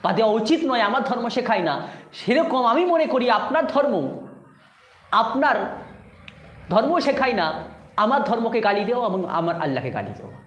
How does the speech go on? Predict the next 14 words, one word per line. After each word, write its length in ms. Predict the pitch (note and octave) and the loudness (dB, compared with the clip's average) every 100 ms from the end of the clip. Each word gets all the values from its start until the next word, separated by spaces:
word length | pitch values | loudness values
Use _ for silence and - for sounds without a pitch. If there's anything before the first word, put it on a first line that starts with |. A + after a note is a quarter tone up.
| - - - - | -20 -20 -6 2
তারপরেও 680 | A#3 D#4+ E4 B3+ B3 F#4+ E4+ | 4 4 2 2 2 2 2
যারা 220 | D#4+ C#4+ | 2 2
এই 160 | C4 | 0
ঘটনাগুলো 520 | F#3 G#3+ B3 A#3+ B3 B3 | 0 -2 -2 -2 0 -2
করছে, 480 | A3+ G#3+ G#3+ C4+ | 0 -2 -2 -4
যারা 180 | C#4 A#3+ | 0 0
এই 240 | F#3+ G#3 A#3+ | 0 0 2
চক্রগুলো 500 | D#4 D#4+ F4+ D#4+ D4 | 2 4 0 2 2
কাজে, 360 | A#3 F#3+ G3 | 2 2 0
কাজে 240 | G3 G3 G#3 | 2 2 4
লাগাচ্ছে, 680 | G3+ F#3+ F#3+ F#3+ B2 A#2 - - - - - - | 4 2 0 -2 -2 -4 -12 -18 -20 -20 -10 -4
তারা 120 | A3 | -2
তো 100 | C4+ | 0
দেশদ্রোহী 680 | F#3+ E4+ - E4+ E4 D#4 | 2 2 2 2 2 2